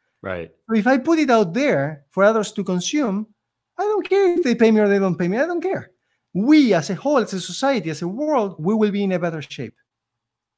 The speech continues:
Speaker 1: Well, see, that's, that's what I love about the means and the tools that we have to storytell right now, because if we put a ninety-minute video on our website,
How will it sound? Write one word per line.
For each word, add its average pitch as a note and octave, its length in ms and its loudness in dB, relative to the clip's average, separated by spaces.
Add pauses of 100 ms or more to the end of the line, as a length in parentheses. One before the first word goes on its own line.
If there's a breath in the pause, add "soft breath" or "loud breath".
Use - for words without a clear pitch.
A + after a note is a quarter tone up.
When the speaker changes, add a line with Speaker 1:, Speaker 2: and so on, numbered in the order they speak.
(480 soft breath)
Speaker 1:
Well, C3 140 0
see, D3 180 -4
that's, F3 400 0
that's - 400 -16
what F3 100 -4
I C3 80 0
love A#2 560 -2
about G2+ 520 0 (1120)
the B2 100 -6
means A2+ 440 0
and A2 80 -4
the G2+ 60 -4
tools G#2+ 320 -2
that A2 80 -4
we G2 120 -4
have F#2+ 180 -2
to F#2 80 -18
storytell G2 520 0
right A#2 160 4
now, B2+ 200 2
because G#2 520 -2 (340 soft breath)
if - 160 -4
we C4+ 80 0
put A3+ 320 6
a B2+ 80 2
ninety-minute A#2+ 500 4
video F#2+ 300 -2
on F2+ 80 -4
our F2 100 -6
website, D#2+ 480 -8